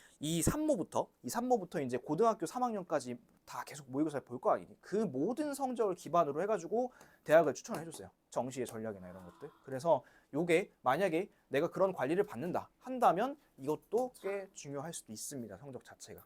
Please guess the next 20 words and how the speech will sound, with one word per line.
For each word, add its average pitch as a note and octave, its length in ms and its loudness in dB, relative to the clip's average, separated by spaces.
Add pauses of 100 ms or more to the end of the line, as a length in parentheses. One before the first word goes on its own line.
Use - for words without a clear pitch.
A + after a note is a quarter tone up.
어, G2 120 -20
하니까 C#3+ 400 0 (340)
요거를 E3 760 6
조금 F#3 340 -8 (1300)
염두에 F3+ 420 2
두면서 C#3 360 -6
해야 G#3 140 0
되는데 C3+ 240 -2
오히려 C#3 380 0
내가 D3 200 4
봤을 D3+ 200 -2
때는 B2 220 -12 (120)
육모가 F#3 320 -2
더 A#2+ 60 -8
쉬워요. - 360 -8 (420)
왜 A#2+ 100 -2
그러냐면 D3+ 500 -2 (580)
얘는 A#3+ 380 2
삼 C#4+ 260 -6
개년이잖아. F#3+ 460 -2